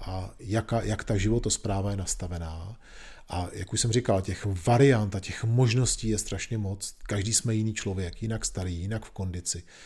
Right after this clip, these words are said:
jinak narozený, máme jiné dispozice, ale měli bychom vždycky myslet na to, že když půjdu vyčerpaný cvičit Tai Chi Chuan, tak k tomu rozhojnění té energie nedojde.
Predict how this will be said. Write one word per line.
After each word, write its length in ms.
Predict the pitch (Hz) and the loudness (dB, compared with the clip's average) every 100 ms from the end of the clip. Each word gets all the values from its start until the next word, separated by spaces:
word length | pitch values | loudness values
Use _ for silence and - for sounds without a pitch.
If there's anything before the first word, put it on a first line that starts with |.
| - - 110 | -20 -8 -2
jinak 260 | 120 113 | 0 0
narozený, 580 | 110 101 95 95 87 85 | 0 0 0 0 -2 -2
máme 280 | 87 92 95 | -4 -2 0
jiné 260 | 110 120 | 0 0
dispozice, 760 | 107 - 104 95 87 - 85 110 - - - - - - | 0 -2 -4 -6 -6 -6 -8 -10 -14 -20 -20 -20 -20 -6
ale 340 | 101 101 101 - | -2 -2 -2 -6
měli 340 | 101 110 113 | -2 2 2
bychom 360 | 117 113 120 110 | 2 0 0 0
vždycky 420 | 95 107 - - | 0 -2 -2 -2
myslet 360 | 110 - 117 110 | -2 0 0 0
na 100 | 95 | -2
to, 280 | 98 92 98 | 0 0 0
že 100 | 95 | 2
když 180 | 95 | 0
půjdu 380 | - 120 117 98 - - - | 2 6 6 4 -4 -16 -4
vyčerpaný 600 | 98 - 127 123 107 95 | 0 6 6 6 4 2
cvičit 340 | - 98 107 | 0 2 2
Tai 160 | 78 82 | 0 -2
Chi 120 | 85 | -2
Chuan, 440 | - 95 82 78 - - - - - - | -2 -2 -2 -4 -10 -14 -16 -16 -16 -4
tak 180 | 95 - | -4 2
k 20 | |
tomu 180 | 113 113 | 2 4
rozhojnění 500 | 101 123 123 123 113 | 6 8 8 6 4
té 120 | 113 | 4
energie 360 | 117 113 120 | 6 6 6
nedojde. 520 | 117 117 113 104 76 | 6 6 4 2 0